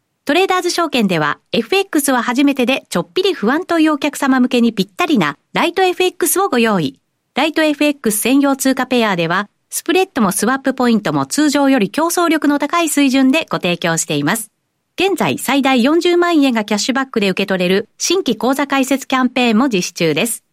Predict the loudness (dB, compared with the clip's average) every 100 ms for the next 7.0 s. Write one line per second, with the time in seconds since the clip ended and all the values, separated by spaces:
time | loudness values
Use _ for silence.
0 | _ _ -4 -2 0 0 0 0 0 0
1 | -2 -4 -4 -2 -2 0 0 0 0 0
2 | 0 0 -2 0 2 4 4 2 2 -2
3 | -4 0 2 2 2 0 -2 -4 -16 _
4 | _ _ -6 -4 0 0 2 2 0 0
5 | 0 0 -2 -4 -2 -2 0 0 2 2
6 | 2 0 -2 0 2 2 0 -2 0 -2